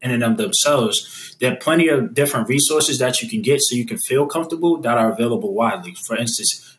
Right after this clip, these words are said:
Investopedia. Or if you go through YouTube and you just type a, a search of a, a topic, or again, bringing it back to the podcast. Um, but even outside of that, uh,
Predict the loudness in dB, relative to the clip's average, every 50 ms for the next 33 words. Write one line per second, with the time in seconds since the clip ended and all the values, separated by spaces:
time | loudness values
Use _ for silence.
0 | _ -6 -4 -2 0 0 -2 -4 -6 -4 0 0 2 2 0 -2 -4 -10 -14 _
1 | _ _ _ _ _ _ 0 2 4 4 4 2 2 0 0 0 2 2 2 2
2 | 2 2 2 2 4 2 2 2 2 2 2 2 2 2 2 2 2 2 0 -2
3 | -6 -6 -4 0 0 0 2 2 0 0 0 0 0 -2 0 -2 -2 -2 0 2
4 | 2 4 4 2 2 0 -2 -2 -2 -4 -4 -4 -4 -2 -2 0 2 2 2 2
5 | 0 -2 -4 -2 0 0 0 0 0 -4 -6 -12 _ _ _ _ -6 -4 -2 2
6 | 2 2 2 2 2 2 2 2 2 0 0 0 0 0 0 0 0 0 -2 -2
7 | 0 0 2 2 2 0 0 -2 -2 -2 -2 -2 -4 -4 -8 -16 -20 -20 -10 -4
8 | 0 2 2 2 2 0 -4 -8 -14 _ _ -6 -2 -2 -2 -2 -4 0 0 2
9 | 2 2 2 2 2 2 2 2 2 2 2 4 4 4 2 2 0 0 -4 -10
10 | -16 _ _ _ _ _ -4 -2 0 0 -2